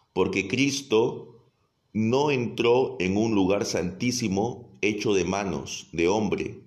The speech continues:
figura del verdadero, sino en el cielo mismo, para presentarse ahora delante de Dios a nuestro favor.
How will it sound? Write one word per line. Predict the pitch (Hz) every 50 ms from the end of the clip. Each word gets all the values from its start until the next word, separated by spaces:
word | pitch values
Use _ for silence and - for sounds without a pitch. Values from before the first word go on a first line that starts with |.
| _ _ _ _ _ _ _ _ _ _ _ _ _ _ _ _ _
figura | _ - 110 104 98 98 120 135 135 135 127
del | 120 101 90
verdadero, | 90 101 82 85 87 90 101 113 107 90 80 80 78 - - - _ _ _ _ _ _ _ _ _ _ _ _ _ _ _ _ _ _
sino | - - - 113 104 98 104 107 113 131 131 113 - -
en | 101 95 92
el | 90 85 85
cielo | - - 123 131 135 135 135 117
mismo, | 117 143 156 151 - - - 80 76 - - - - _ _ _ _ _ _ _ _ _ _
para | 82 85 87 90 90 90
presentarse | - - 85 85 - - 85 80 85 85 - 113 117 123 123 120 - - 131 123 120 95 - - -
ahora | - 85 87 92 98 110 117 120 117 120 117
delante | 104 95 87 90 92 104 120 123 123 131 113
de | 101 95
Dios | 87 87 92 98 104 113 127 - - - - -
a | 82 85
nuestro | 85 80 78 - 78 82
favor. | 82 - 73 76 76 80 78 76 - - - - _ _